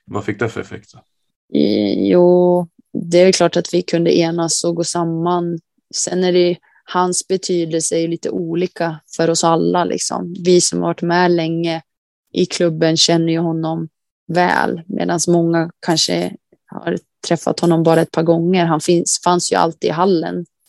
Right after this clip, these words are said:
Speaker 2: så det var väl mer det. Men vi sa ju att vi gör det här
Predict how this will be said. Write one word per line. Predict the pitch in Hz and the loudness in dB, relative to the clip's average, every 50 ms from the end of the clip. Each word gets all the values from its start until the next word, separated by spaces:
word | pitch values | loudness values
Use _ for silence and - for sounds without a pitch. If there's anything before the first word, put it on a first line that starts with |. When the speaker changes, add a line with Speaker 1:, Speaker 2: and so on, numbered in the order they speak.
| _ _ _ _ | _ _ _ _
Speaker 2:
så | - - 170 | -2 0 2
det | 170 170 | 2 4
var | 165 170 160 | 4 4 4
väl | 160 160 165 | 4 2 2
mer | 160 160 156 | 0 0 0
det. | 160 175 185 180 - 87 85 - _ _ _ _ _ _ _ _ _ _ _ _ _ _ _ | 2 4 4 4 2 0 -2 -6 _ _ _ _ _ _ _ _ _ _ _ _ _ _ _
Men | - 170 170 | -6 -2 -2
vi | 165 165 | 0 0
sa | - - 170 170 165 175 175 | 0 0 0 0 2 2 2
ju | 180 165 | 2 0
att | 160 165 - - - - | -2 -4 -6 -10 -8 -6
vi | 165 | -4
gör | 170 165 170 170 165 | -2 -2 -2 -2 -2
det | 160 160 | -4 -4
här | 160 160 156 | -4 -6 -8